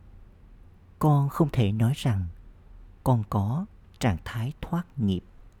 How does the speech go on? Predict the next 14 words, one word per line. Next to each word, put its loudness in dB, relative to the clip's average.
hoặc -6
trạng 0
thái -4
hoàn 0
toàn 0
không -2
thói -4
tật 0
vào -2
lúc -4
này. -2
Trạng 4
thái -2
ấy -2